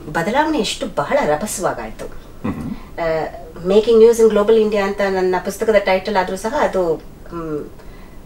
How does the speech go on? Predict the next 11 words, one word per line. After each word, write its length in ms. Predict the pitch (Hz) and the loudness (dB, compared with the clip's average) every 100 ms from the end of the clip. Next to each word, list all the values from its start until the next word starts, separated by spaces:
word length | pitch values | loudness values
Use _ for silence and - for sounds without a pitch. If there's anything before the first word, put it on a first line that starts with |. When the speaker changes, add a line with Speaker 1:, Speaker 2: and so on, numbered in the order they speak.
| 180 | -6
Speaker 1:
ಸಂಪೂರ್ಣವಾಗಿ 760 | - 185 - 381 370 233 202 | -4 -2 4 6 6 6 4
ಬೆಂಗಳೂರಿನ 520 | - 175 220 247 226 208 | 2 4 4 4 4 2
ಪರಿವರ್ತನೆಯ 580 | 165 160 156 160 151 135 | 0 0 -2 -4 -6 -6
ಮೇಲೆ. 240 | 123 110 | -8 -10
ಹ್ಮ್? 400 | - - 226 320 | -14 -8 -6 -6
Speaker 2:
ಹ್ಮ್. 480 | - - 139 131 - - | -8 -8 -4 -4 -6 -2
Speaker 1:
ಆ, 260 | 247 254 190 | 4 6 6
ಬೆಂಗಳೂರಿನ 500 | 190 254 302 370 349 - | 6 6 6 4 4 4
ಪರಿವರ್ತನೆ 440 | 294 285 294 269 | 4 4 2 -2
ಮಾತ್ರ 300 | 269 - - 269 | -2 -2 0 2
ಅಲ್ಲ, 160 | 226 | 6